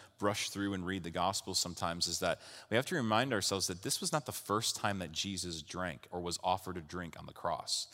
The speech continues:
This is the first time that he drank something on the cross, but he was offered two different times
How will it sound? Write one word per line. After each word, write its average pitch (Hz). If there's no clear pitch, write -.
This 123
is 127
the 135
first 123
time 120
that 101
he 98
drank 98
something 90
on 85
the 82
cross, 90
but 117
he 135
was 123
offered 151
two 190
different 175
times 101